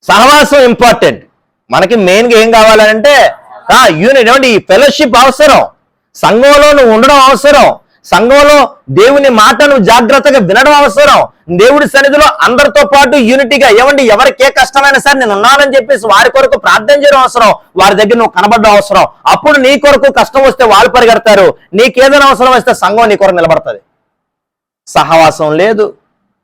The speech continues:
ఏమండి, ఏం పర్లేదండి, నేను ఒక్కడ ప్రార్థన, మంచి ప్రార్థనా పరుండండి,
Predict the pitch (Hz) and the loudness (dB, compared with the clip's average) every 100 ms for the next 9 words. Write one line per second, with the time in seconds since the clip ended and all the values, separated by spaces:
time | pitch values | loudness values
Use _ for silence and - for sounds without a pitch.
0 | _ _ _ _ _ _ _ _ _ 151 | _ _ _ _ _ _ _ _ _ -2
1 | 196 233 240 208 185 226 240 240 247 254 | 0 0 0 0 2 2 0 0 2 0
2 | 262 254 262 240 220 - 254 247 240 254 | 0 0 0 0 -2 -2 -2 0 0 -2
3 | 226 226 247 240 254 214 202 196 262 269 | 0 0 0 -2 -4 -2 -2 0 -2 0
4 | 277 269 277 269 247 - | -2 0 0 0 0 0